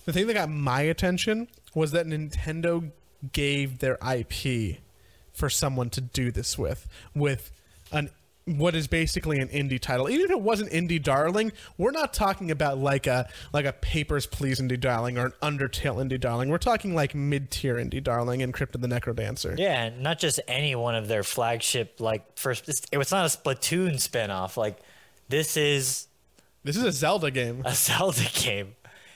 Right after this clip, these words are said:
Speaker 2: in the year of our Lord, twenty nineteen.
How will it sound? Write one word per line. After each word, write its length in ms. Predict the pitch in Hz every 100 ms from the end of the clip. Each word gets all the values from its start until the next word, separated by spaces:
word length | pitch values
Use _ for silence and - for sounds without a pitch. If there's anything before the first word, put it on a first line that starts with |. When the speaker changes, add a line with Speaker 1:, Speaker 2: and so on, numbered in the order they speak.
| - _
Speaker 2:
in 160 | - 139
the 100 | 147
year 260 | 139 156 160
of 120 | 139
our 160 | 143
Lord, 320 | 139 143 156 -
twenty 300 | - 151 147
nineteen. 560 | 143 131 - 165 123